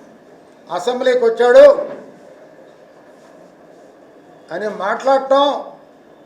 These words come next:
నిజంగా జగన్ నీ నీచ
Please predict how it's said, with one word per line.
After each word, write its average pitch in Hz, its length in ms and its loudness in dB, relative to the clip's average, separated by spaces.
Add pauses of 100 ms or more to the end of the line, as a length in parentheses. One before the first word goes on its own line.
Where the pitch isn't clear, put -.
(2000)
నిజంగా 254 380 -2 (200)
జగన్ 302 360 6 (1040)
నీ 170 100 -16 (200)
నీచ 208 340 -8